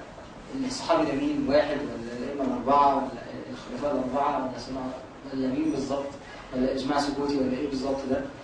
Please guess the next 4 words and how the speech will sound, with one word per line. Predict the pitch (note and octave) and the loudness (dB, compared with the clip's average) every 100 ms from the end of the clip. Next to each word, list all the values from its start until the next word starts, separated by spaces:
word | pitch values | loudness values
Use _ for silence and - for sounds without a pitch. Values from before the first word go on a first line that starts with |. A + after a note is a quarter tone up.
| - - | -14 -6
بتعتبر | C3 B2+ C3+ D3+ D3 D3 C#3+ - - - - - - | 0 2 4 4 4 2 0 -4 -8 -12 -12 -12 0
إيه؟ | D3 D#3 - E3 | 4 4 4 2
أنت | E3+ | 2
إيه؟ | C#3 D#3 | 6 6